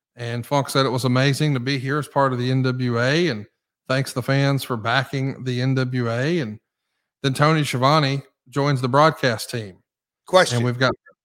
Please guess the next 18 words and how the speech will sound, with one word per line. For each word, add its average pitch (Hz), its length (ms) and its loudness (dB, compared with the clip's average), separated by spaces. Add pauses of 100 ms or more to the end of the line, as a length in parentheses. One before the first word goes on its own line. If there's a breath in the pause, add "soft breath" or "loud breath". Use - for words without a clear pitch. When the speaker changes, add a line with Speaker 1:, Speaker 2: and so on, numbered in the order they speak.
(220)
Speaker 1:
yes, 127 200 -10
sir. 113 240 -6 (460)
Speaker 2:
Real, 156 260 0
real, 143 140 -2
'cause 120 320 -6
you, 131 260 -6
you 127 140 -2
know 120 180 -2
this 107 300 -6
trivia, 117 540 -2
and 104 100 -4
I 110 100 -2
was, 104 140 -6
I 110 160 -2
was 101 140 -8
reading 117 340 -4
the 104 100 -12
research 110 600 -6